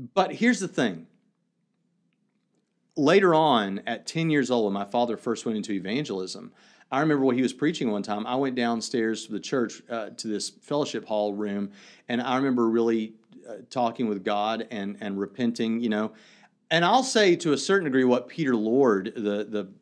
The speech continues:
great pastor and theologian, said. He said,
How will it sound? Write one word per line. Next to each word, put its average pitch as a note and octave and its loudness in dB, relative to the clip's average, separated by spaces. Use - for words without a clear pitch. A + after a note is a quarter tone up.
great A#2+ 0
pastor A2 -2
and F#2+ -4
theologian, G#2+ 0
said. G2+ -2
He F3+ 0
said, C#3 4